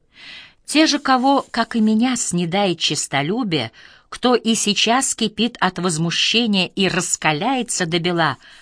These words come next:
от неистовой потребности в славе,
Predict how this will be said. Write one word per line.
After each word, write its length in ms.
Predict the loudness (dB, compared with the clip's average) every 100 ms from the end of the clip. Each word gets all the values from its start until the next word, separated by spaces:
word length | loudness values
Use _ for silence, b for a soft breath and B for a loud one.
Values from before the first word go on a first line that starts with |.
| B
от 240 | -6 -4
неистовой 640 | -2 2 2 0 -2 -2
потребности 800 | 0 -2 0 0 0 -2 -4 -2 -2
в 60 |
славе, 520 | -4 -2 -2 -2 -8